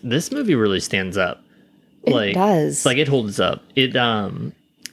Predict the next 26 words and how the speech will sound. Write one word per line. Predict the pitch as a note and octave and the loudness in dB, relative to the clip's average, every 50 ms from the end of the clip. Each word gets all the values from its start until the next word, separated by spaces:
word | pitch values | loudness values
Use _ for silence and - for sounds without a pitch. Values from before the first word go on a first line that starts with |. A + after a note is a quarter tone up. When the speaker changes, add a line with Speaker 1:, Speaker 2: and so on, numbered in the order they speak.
| _ | _
Speaker 1:
it | C#3+ C3+ - - | 0 0 0 0
made | C#3+ C3 C3 C3 | 0 0 2 2
me | C3+ C3+ | 0 0
laugh | A#2+ A2+ A#2 - - | 2 0 2 2 0
out | A#2+ F2+ - | 0 0 2
loud | G2+ G2 G2+ A#2 A#2+ | 2 2 2 0 0
multiple | A2+ G#2 G2+ G#2 C3 B2+ B2+ | -2 -4 -4 -4 -6 -6 -4
times, | - C#3 C3+ C3+ C3+ C3+ C3+ C#3 C3+ - - | -2 0 0 0 0 0 -2 -4 -4 -2 -2
which | C#3+ D3 - - | 0 0 2 0
not | C3+ C3+ C#3 - | 0 0 0 -2
many | B2 A2 A2 A#2 A#2+ | -2 -2 0 0 0
movies | A#2+ A#2+ A#2 A2+ A#2+ A#2 A2 | 2 2 2 4 2 2 4
of | A#2 G#2+ | 2 2
that | G#2+ G2+ - | 2 2 2
era | G2+ G#2 G2+ G2+ G2 | 2 2 2 2 0
do, | F#2+ B2+ A#2 A2 A2+ A#2+ | 0 0 0 2 2 0
you | A#2+ A#2+ A#2+ | 0 -2 -2
know, | B2 B2 A#2+ | -2 -2 0
like, | A#2+ A#2+ A#2+ - _ _ | 0 -2 -2 -4 _ _
still. | - - - C3 B2+ B2+ B2+ B2+ - _ - | -10 -2 0 0 0 0 0 -4 -8 _ -6
Speaker 2:
Mm-hmm. | - F#3 F#3+ F#3 F#3 F#3+ F#3+ - - - _ _ - | -2 0 0 0 0 -2 -4 -8 -12 -18 _ _ -2
Speaker 1:
Tim | - D#3 D3+ D#3+ | 0 0 2 2
Curry's | D3+ D#3+ D3 C#3+ C#3 C3 A2+ | 2 2 2 2 2 2 2
acting | G2 G2 G2 - B2 A#2 A2 | 0 0 0 -2 -4 -4 -2
is | G#2+ G2+ | -2 -2
amazing. | G2+ G2 F#2+ F2+ F2 F#2 G#2 C3 C3+ C3+ C3 | -2 -2 0 0 0 -2 -2 -4 -4 -4 -6